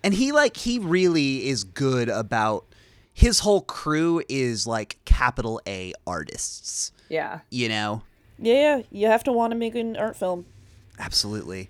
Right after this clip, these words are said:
Speaker 3: Do you want to explain Hungarian Goulash before we go?
Speaker 1: Oh, yeah, I probably, I probably should. For, uh, so, uh, I'm a musical director for a show called the Happy Sappy Grown Up Hour,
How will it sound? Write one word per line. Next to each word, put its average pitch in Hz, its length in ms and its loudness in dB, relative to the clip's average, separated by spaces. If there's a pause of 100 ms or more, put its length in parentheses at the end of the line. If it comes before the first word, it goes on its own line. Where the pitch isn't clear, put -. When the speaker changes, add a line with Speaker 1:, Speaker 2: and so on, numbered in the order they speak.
Speaker 3:
Do 220 80 -6
you 247 120 0
want 277 160 4
to 294 60 0
explain 269 400 -2
Hungarian 240 460 -2
Goulash 233 420 0
before 226 260 -2
we 214 120 -2
go? 214 200 4
Speaker 1:
Oh, 196 460 4
yeah, 165 360 4
I 156 100 4
probably, 160 420 2
I 156 80 0
probably 143 340 4
should. 123 320 -2
For, 170 280 6
uh, 160 320 8 (500)
so, 202 280 6
uh, 127 180 2 (240)
I'm 202 280 4
a 143 540 6 (280)
musical 139 360 -2
director 113 420 -2
for 117 200 -2
a 107 100 0
show 110 220 -2
called 107 200 -6
the 101 60 -8
Happy 104 220 -6
Sappy 90 200 -10
Grown 87 200 -8
Up 80 120 -10
Hour, 65 300 -6